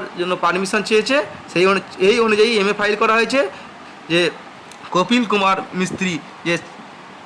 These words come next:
যে ছাব্বিশ হাজার সাতশো বাইশ যে, এ, এমএ অ্যাপ্লিকেশন করেছে, এটা কিন্তু র্যাঙ্ক জাম্পে নাম, নাম রয়েছে এবং ইলেভেন টুয়েলভের এবং নাইন টেনে এ, যে সাতচল্লিশ নম্বর, এ, শিমুল কুমার বিশ্বাস,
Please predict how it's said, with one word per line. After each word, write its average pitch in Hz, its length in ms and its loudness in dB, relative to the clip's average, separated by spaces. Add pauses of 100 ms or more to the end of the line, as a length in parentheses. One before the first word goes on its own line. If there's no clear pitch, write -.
(420)
যে 156 140 -2
ছাব্বিশ 170 360 -2
হাজার 208 160 2
সাতশো 190 360 0
বাইশ 202 360 0
যে, 190 260 2 (380)
এ, 156 400 2
এমএ 185 160 2
অ্যাপ্লিকেশন 196 520 0
করেছে, 180 400 0 (200)
এটা 170 160 0
কিন্তু 180 240 -2
র্যাঙ্ক 190 220 0
জাম্পে 214 280 2
নাম, 214 320 4
নাম 208 220 4
রয়েছে 226 340 4
এবং 214 280 2 (560)
ইলেভেন 208 320 2
টুয়েলভের 233 380 2
এবং 208 280 2 (1300)
নাইন 175 360 0
টেনে 226 360 2 (360)
এ, 170 120 2
যে 170 320 2 (720)
সাতচল্লিশ 226 400 2
নম্বর, 202 340 0
এ, 175 100 2
শিমুল 214 340 2
কুমার 220 300 2
বিশ্বাস, 170 380 -2